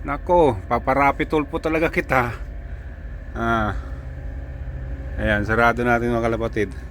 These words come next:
Kasi ito, dito siya dumaan kanina, mga kalapatid, dyan, oh.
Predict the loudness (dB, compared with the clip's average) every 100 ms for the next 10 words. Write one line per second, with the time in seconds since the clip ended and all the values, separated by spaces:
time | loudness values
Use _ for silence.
0 | -12 -12 -12 -12 -2 2 4 4 4 0
1 | -10 -12 -12 -12 -12 -12 -12 -14 -12 -12
2 | -4 -4 4 6 8 6 2 2 2 4
3 | 4 4 4 2 2 2 4 2 0 0
4 | -2 -2 -2 -4 -2 -6 -6